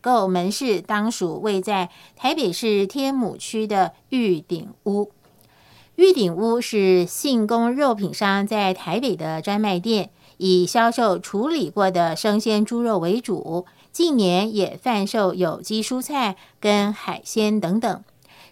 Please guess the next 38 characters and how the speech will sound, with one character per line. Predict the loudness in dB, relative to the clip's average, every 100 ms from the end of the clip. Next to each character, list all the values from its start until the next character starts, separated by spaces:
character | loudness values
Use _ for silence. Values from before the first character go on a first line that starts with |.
| 4
这 | 6 6
间 | 2 2 2
猪 | 2 0
肉 | 0 0
小 | -2 -4
铺 | -4 -4
子 | -4
的 | -6
背 | -4 -2 -2
后， | -2 -2 -6 _
信 | -4 0 0 0
丰 | 2 2 2
肉 | 2 0
品 | -2 -8 -8 -8 -10 -16 -14
其 | -2 -2
实 | 2 2 2
是 | 4 2 4
台 | 0 2
湾 | 2 -2 -4 -14
最 | 0 2 2
早 | 0 -2 -4
通 | -2 0 2
过 | 4 2 2 -6 -14
C | -6 -2 0
A | 0 0
S | 0 0 0 -6 -12
台 | -10 -2 0 2
湾 | 0 0 -2
优 | -2 0 0
良 | 0 0 -2 -4
农 | -2 0 0
产 | -2 -4
品 | -2 -4 -4
协 | -4 -2
会 | 0 0
认 | 0 0 0 0
证 | 0 0
的 | 0 -2